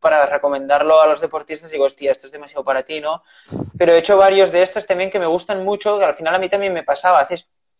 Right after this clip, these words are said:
ritmos siempre más constantes y luego te van cambiando en carrera y, hostia, no es lo mismo.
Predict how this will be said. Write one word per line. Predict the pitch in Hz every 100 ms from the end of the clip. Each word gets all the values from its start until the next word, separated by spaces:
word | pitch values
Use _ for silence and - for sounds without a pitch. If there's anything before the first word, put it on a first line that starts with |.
| _
ritmos | 180 196 175
siempre | - 185 175
más | 156 156
constantes | 180 - 190 185 185
y | 165
luego | 160 175
te | 170
van | 165
cambiando | 165 165 170 170
en | 165
carrera | 147 151 170 175
y, | 151
hostia, | 143 156
no | 139
es |
lo | 156
mismo. | 139 156 160 127